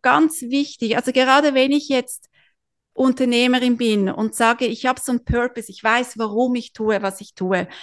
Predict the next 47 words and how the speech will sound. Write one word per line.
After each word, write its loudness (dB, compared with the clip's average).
Und 0
das 2
habe 2
ich -4
auch 4
schon 0
von -4
vielen 2
anderen 2
Unternehmerinnen -2
gehört, 2
dass -6
sie -10
sagen, -4
weißt 0
du, -4
eigentlich 0
denke -2
ich -4
auch, 2
„Oh, 6
ich -8
will -4
nicht -8
vor -4
die -8
Kamera 2
und 0
ich -8
sehe 2
nicht -6
genug -4
gut -8
aus“ 0
und -4
so -6
weiter. 0
Aber 4
mein 6
Warum 2
ist -6
so 0
stark -2
und -6
es -10
ist -8
stärker 0